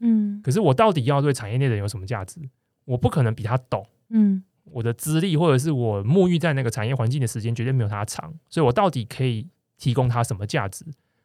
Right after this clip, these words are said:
Speaker 2: 这个是我当时做那份工作的时候第一次开始比较认真的去思考这件事情。
Speaker 1: 嗯。
Speaker 2: 那当时
Speaker 1: 结果你有发现什么吗？
Speaker 2: 有，当时给自己的答案就是：我可能会需要尽可能的像他们，但是又没有这么像他们。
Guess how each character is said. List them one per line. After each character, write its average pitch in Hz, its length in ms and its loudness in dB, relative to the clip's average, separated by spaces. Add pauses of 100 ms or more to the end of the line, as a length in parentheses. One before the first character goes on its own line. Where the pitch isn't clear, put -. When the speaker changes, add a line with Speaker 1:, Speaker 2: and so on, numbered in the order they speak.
(320)
Speaker 2:
这 269 100 -2
个 214 100 6
是 190 200 2
我 123 200 0
当 160 240 0
时 123 200 0
做 151 180 2
那 135 160 2
份 147 160 2
工 127 140 2
作 135 100 0
的 127 60 2
时 120 80 2
候 120 80 0
第 160 260 -4
一 - 20 -2
次 147 240 0
开 139 200 0
始 123 160 -2
比 101 120 -6
较 139 140 2
认 156 240 4
真 135 80 2
的 123 80 4
去 127 80 -2
思 127 240 -4
考 95 160 -4
这 104 100 -6
件 110 160 -2
事 247 200 -2
情。 247 160 2
Speaker 1:
嗯。 226 420 -2 (520)
Speaker 2:
那 185 120 4
当 208 180 4
时 240 100 4
Speaker 1:
结 - 40 4
果 - 80 4
你 - 20 4
有 196 220 2
发 196 220 -4
现 190 240 -2
什 175 160 -8
么 151 160 -10
吗？ - 80 -18
Speaker 2:
有， 131 180 2
当 208 160 0
时 175 80 0
给 135 140 2
自 185 100 -2
己 165 40 4
的 131 60 4
答 113 180 2
案 131 140 4
就 135 140 0
是： 127 320 0 (320)
我 165 220 0
可 127 220 4
能 110 220 0
会 170 200 2
需 143 220 -2
要 160 140 4
尽 220 340 0
可 131 180 4
能 104 100 0
的 117 120 2
像 123 320 0
他 113 220 -2
们， 98 240 -4
但 135 160 2
是 117 380 -2 (500)
又 156 200 2
没 117 180 2
有 113 140 0
这 139 100 -2
么 113 80 0
像 107 220 -2
他 98 160 -6
们。 95 120 -12